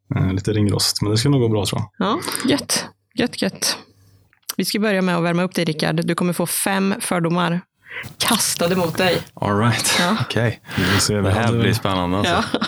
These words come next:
Speaker 2: Ja.
Speaker 1: hyfsat några rätt på Björklund, vi får se om det stämmer den här gången.
Speaker 2: Mm.
Speaker 1: Eh, vi kör första. Du ser ner på alla som äter snabbmat.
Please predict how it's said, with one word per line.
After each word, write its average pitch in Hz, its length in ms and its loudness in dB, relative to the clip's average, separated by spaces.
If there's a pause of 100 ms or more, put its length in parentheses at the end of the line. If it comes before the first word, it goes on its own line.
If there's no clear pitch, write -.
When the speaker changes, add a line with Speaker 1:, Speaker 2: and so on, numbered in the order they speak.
Speaker 2:
Ja. 392 60 0
Speaker 1:
hyfsat 127 600 0
några 147 400 0
rätt 135 140 -2
på 123 80 0
Björklund, 110 400 2
vi 101 200 0
får 113 100 2
se 120 180 0
om 123 100 0
det 123 220 2
stämmer 107 300 0
den 113 100 2
här 117 80 0
gången. 107 360 0 (540)
Speaker 2:
Mm. 110 280 2
Speaker 1:
Eh, 113 80 4
vi 110 100 2
kör 123 160 2
första. 123 440 2 (680)
Du 120 400 0 (240)
ser 113 80 2
ner 107 200 2
på - 140 -4
alla 98 320 0
som 104 180 0
äter - 180 -2
snabbmat. 92 440 0